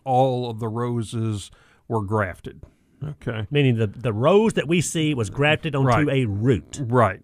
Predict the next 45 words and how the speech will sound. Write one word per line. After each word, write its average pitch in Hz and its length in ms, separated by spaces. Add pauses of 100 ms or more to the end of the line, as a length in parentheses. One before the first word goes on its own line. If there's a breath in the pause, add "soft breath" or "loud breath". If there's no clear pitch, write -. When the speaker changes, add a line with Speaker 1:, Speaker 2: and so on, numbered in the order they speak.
Speaker 1:
And 135 260
they 135 80
were 147 160
grafted 147 460
onto 127 260
a 127 60
multiflora 120 760
rootstock 110 640
because 110 540 (380 soft breath)
it 131 240 (160)
is 120 260 (120)
extremely 156 1000
prolific. 131 760
Okay. 120 220
Speaker 2:
The 127 80
rootstock 127 460
was 104 100
better 117 280
than 107 180
the 104 80
original 101 560
Speaker 1:
Right. 98 280
Speaker 2:
rootstock. - 200
Okay. 101 160
Speaker 1:
So 135 160
that's 156 280
what 185 200
they 151 120
grafted 131 480
everything, 110 440
whether 135 240
it 117 40
was 113 140
a 113 40
climber, 156 580
bush 139 340
rose, 123 320
whatever. 104 380
They 110 80
Speaker 2:
Yeah. 110 60
Speaker 1:
would, 113 300
they 131 80
would 127 140
hook 123 180
to 110 180